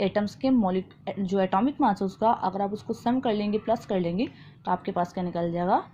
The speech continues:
मॉलिक्यूलर मास निकल जाएगा। नेक्स्ट आपके पास है फॉर्मूला मास। Formula mass of a substance is the sum of the atomic mass of all atoms in a formula unit of the substance।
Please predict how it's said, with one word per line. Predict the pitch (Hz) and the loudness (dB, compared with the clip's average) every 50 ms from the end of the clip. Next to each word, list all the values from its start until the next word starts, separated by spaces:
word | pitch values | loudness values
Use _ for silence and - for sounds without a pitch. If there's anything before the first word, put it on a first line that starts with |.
| - | -6
मॉलिक्यूलर | 196 185 170 165 165 - 170 170 170 | -4 -4 -4 -4 -4 -4 -4 -4 -4
मास | 165 160 165 - - | -4 -6 -8 -8 -10
निकल | 175 170 165 160 160 | -8 -8 -6 -6 -6
जाएगा। | 160 165 160 160 160 160 170 - - - - - - - - - - - - - | -6 -6 -6 -6 -8 -10 -12 -16 -20 -20 -20 -20 -20 -20 -20 -20 -20 -20 -10 -4
नेक्स्ट | 214 208 220 220 - 247 | -2 -2 -2 0 2 2
आपके | 220 214 220 - | 2 2 2 -2
पास | 226 - 208 208 208 277 | 0 2 2 4 4 2
है | 269 | 0
फॉर्मूला | 277 - 185 185 185 185 175 170 | 2 0 0 0 0 0 0 0
मास। | 165 165 170 180 - - | -2 -2 -4 -6 -8 -8
Formula | - 190 185 202 226 247 262 | -4 -2 0 2 2 4 4
mass | 262 262 240 240 | 6 4 4 2
of | 247 240 | 0 -4
a | 233 | -4
substance | - 208 - - - - 214 233 262 269 - | -4 -6 -6 -6 -4 -2 0 0 0 -2 -4
is | - 202 196 | -6 -6 -2
the | 185 202 202 | -2 -2 -4
sum | - - - 233 262 330 - - - - - - - _ _ - - - - - - - | 0 2 4 4 4 4 2 -4 -12 -20 -20 -20 -20 _ _ -20 -20 -20 -20 -10 -6 -4
of | 190 185 | 0 2
the | 214 226 | 2 4
atomic | 220 220 214 220 226 233 - 233 | 4 4 2 2 2 2 2 2
mass | 208 202 220 220 - - - | 2 2 2 0 -2 0 0
of | 202 196 - - - | 0 0 -2 -2 2
all | 196 226 247 240 | 2 4 4 4
atoms | 214 196 214 220 262 311 - - - - - - _ _ - - _ - - | 4 4 4 4 2 2 0 -4 -14 -20 -20 -20 _ _ -20 -20 _ -4 0
in | 208 208 | 2 2
a | 220 220 | 2 2
formula | - - 190 190 190 190 214 220 226 | 2 2 4 4 4 4 2 4 4
unit | 226 214 196 190 185 | 4 4 2 2 2
of | 196 190 196 | 2 0 0
the | 233 - | 0 0
substance। | - 185 - - - 165 160 160 - | -2 -4 -4 -6 -8 -8 -8 -8 -10